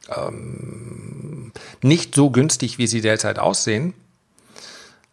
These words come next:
Aber die Ausrichtung ist eben unterschiedlich. Bei V W geht man stark in Richtung, Richtung Technologieplattform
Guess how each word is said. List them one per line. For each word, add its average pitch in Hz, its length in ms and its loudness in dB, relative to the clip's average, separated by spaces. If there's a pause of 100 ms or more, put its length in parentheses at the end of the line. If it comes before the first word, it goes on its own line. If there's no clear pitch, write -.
(120)
Aber 139 180 4
die - 140 6
Ausrichtung 113 500 2
ist 92 140 -2
eben 107 200 -4
unterschiedlich. 160 960 -4
Bei 107 200 4
V 113 320 2
W 156 240 2
geht 131 320 -4
man 113 540 -2
stark 127 440 0
in 139 140 -2
Richtung, 123 480 -2
Richtung 123 460 -2
Technologieplattform 123 1300 0